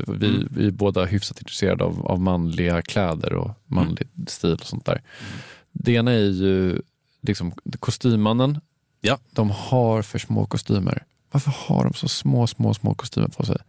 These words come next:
Speaker 2: Ja, det har blivit bättre dock, måste jag säga.
Speaker 1: Lite
Speaker 2: Ja.
Speaker 1: bättre, men det är fortfarande att den liksom skär av liksom precis en tredjedel in i rumpan och sen så är det liksom
Speaker 2: <laughs>
Speaker 1: de här ärmarna som är så jävla tajta som ser ut som jävla skinn har de på sig.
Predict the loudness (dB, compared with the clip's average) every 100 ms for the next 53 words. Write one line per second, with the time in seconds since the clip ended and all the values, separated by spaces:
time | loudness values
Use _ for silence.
0 | -4 0 2 2 0 0 0 2 2 2
1 | -4 -4 -8 -8 -4 0 4 6 6 4
2 | 2 2 0 0 2 4 2 0 -2 2
3 | 2 2 0 0 -2 -2 -4 -2 -2 0
4 | 2 4 4 4 4 2 -2 -10 -6 -2
5 | -2 -2 -8 -20 -20 -16 -12 -4 -2 2
6 | 2 2 2 4 4 2 0 4 4 4
7 | 2 2 2 0 -2 -2 0 -2 2 2
8 | 2 -2 0 2 4 4 2 0 -2 -6
9 | -2 0 0 -2 -6 0 2 2 2 2
10 | 0 0 -2 -2 -6 -8 _ -14 0 2
11 | 4 2 0 2 0 0 0 0 0 -2
12 | -4 0 0 0 -4 -16 -14 -8 0 2
13 | 4 2 0 0 -2 -2 -4 0 0